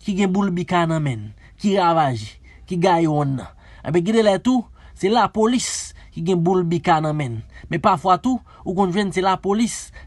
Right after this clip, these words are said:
k'ap fè ti tèg bò wonn k'ap pran nèg grenn pa grenn youn apre lòt. Se konsa batay lan li ant lapolis e le gwoup katsan mawozo. Lapolis dènye kou l fè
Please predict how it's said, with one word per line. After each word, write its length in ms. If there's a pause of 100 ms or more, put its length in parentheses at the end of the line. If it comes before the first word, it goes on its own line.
(140)
k'ap 160
fè 160
ti 160
tèg 240
bò 160
wonn 300 (300)
k'ap 200
pran 220
nèg 240 (260)
grenn 380
pa 180
grenn 240 (420)
youn 260
apre 300
lòt. 300 (180)
Se 220
konsa 400 (200)
batay 760
lan 180
li 140 (460)
ant 320 (180)
lapolis 760 (300)
e 100
le 100
gwoup 320 (380)
katsan 420
mawozo. 500 (340)
Lapolis 680
dènye 340
kou 220
l 40
fè 280